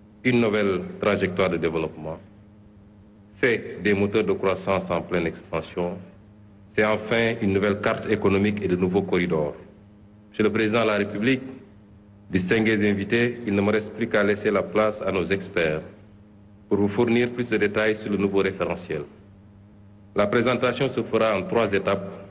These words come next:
Le diagnostic, qui sera introduit par monsieur Cheikh Modou Thiam, directeur de la planification au ministère de l'économie, du plan et de la coopération. La vision deux mille cinquante par monsieur Victor Ndiaye du cabinet Performance.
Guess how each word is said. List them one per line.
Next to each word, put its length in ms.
Le 140
diagnostic, 540
qui 80
sera 200
introduit 420
par 160
monsieur 240
Cheikh 260
Modou 260
Thiam, 300
directeur 400
de 60
la 100
planification 800
au 40
ministère 360
de 60
l'économie, 380
du 100
plan 200
et 80
de 60
la 80
coopération. 800
La 140
vision 260
deux 160
mille 200
cinquante 1120
par 140
monsieur 240
Victor 400
Ndiaye 320
du 160
cabinet 320
Performance. 840